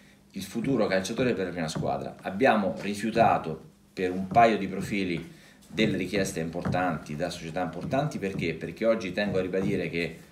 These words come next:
per volontà del presidente Montona-, Montanari e coadiuvato poi anche dal dir-, dal direttore Salvini, abbiamo stabilito che oggi il Siena deve costruire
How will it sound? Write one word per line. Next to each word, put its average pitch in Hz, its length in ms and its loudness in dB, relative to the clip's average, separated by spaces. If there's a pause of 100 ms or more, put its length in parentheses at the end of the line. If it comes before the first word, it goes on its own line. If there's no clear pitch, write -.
(140)
per 90 180 -2
volontà 95 400 4
del 110 100 4
presidente 107 420 0
Montona-, 104 540 -2
Montanari 101 680 0 (600)
e 113 520 4
coadiuvato 98 600 4
poi 104 220 8
anche 98 220 0
dal 85 120 0
dir-, 92 320 -4
dal 95 240 0
direttore 98 380 -2
Salvini, 127 480 2
abbiamo 104 420 2
stabilito 123 580 0
che 101 460 -2 (840)
oggi 110 240 4
il 104 80 -2
Siena 113 340 4
deve 87 500 -2 (520)
costruire 131 760 4